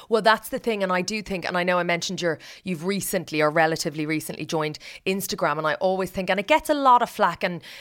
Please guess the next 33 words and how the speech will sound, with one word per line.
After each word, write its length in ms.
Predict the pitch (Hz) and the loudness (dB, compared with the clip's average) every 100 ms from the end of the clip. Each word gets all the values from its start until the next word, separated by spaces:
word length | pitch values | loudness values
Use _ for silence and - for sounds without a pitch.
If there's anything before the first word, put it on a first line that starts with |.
| - | -10
you 160 | 214 208 | -2 2
know, 160 | 175 | 2
tech 320 | 175 - 220 | 2 0 2
gets 220 | 220 180 196 | 2 0 2
a 20 | |
lot 160 | 175 | 2
of 60 | 165 | 4
flack, 240 | 196 180 | 0 0
but 100 | 180 | -2
that 180 | 208 208 | 0 0
sense 280 | - 202 185 | 0 -2 -2
of, 160 | 190 165 - - - | -4 -6 -14 -10 0
of 240 | 180 147 - - | 0 0 -12 -14
comparison, 960 | - 196 - 190 190 185 - 101 110 | -10 -8 -4 -2 0 -2 -2 -6 -6
you 100 | 143 | -4
know, 160 | 180 151 | 0 0
and 80 | 151 | 2
obviously 380 | 208 214 214 - | 2 2 -2 -4
it's 100 | 180 | -6
been 120 | 180 | -4
there 200 | 170 165 | 0 0
since 220 | 165 170 - | -2 -8 -6
the 80 | |
dawn 220 | 175 156 151 | -2 0 -2
of 60 | |
time, 240 | - 185 147 | -2 -2 -2
but 100 | 147 | -6
as 140 | 143 | -4
you 120 | 185 | -2
mentioned, 300 | 170 147 165 | -2 -2 -4
it 120 | 156 | -6
was 120 | 160 156 | -8 -4
with 220 | 160 | -4